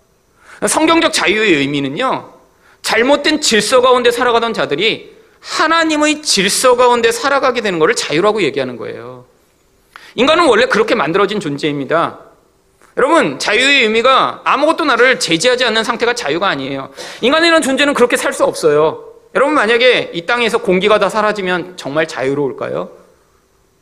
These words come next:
여러분, 세상에 얼마나 강력한 힘과 무게로 이 세상을 지금 공기가 누르고 있는데요.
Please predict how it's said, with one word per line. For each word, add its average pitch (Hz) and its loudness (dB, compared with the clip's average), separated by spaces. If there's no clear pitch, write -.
여러분, 330 4
세상에 320 2
얼마나 359 2
강력한 269 -2
힘과 330 0
무게로 208 2
이 214 -6
세상을 277 -2
지금 226 -6
공기가 156 -4
누르고 147 -10
있는데요. 123 -12